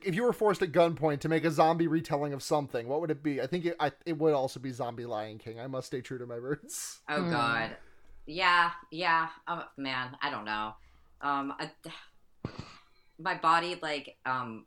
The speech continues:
Speaker 2: like, sort of starts to shrivel slightly when I start thinking about remakes. Um,
Speaker 1: Mm-hmm.
Speaker 2: but I, like, yeah, Snow White seems, like, right. Um, I don't know, like, uh,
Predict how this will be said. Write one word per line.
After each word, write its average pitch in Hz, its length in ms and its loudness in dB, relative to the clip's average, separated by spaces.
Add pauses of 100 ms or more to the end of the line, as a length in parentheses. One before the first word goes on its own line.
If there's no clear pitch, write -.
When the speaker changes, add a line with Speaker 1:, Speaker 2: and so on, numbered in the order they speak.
Speaker 2:
like, 117 180 -6
sort 127 220 -8
of 123 100 -8
starts 123 300 -6
to 120 100 -4
shrivel 117 400 -6
slightly 147 480 -4
when 120 140 -6
I 110 80 -2
start - 300 -8
thinking 123 340 -8
about 139 260 -4
remakes. 156 560 -8 (560)
Um, 123 800 0
Speaker 1:
Mm-hmm. 147 260 -4 (480)
Speaker 2:
but 170 260 -2
I, 165 220 2 (200)
like, 175 240 -6 (680)
yeah, 160 200 4
Snow 170 260 -4
White 180 200 -4
seems, 175 240 -10
like, 156 220 -4
right. 127 400 0 (100)
Um, 123 540 -2
I 135 100 -2
don't 123 160 -10
know, 113 300 -6 (120)
like, 123 220 -4
uh, 117 460 0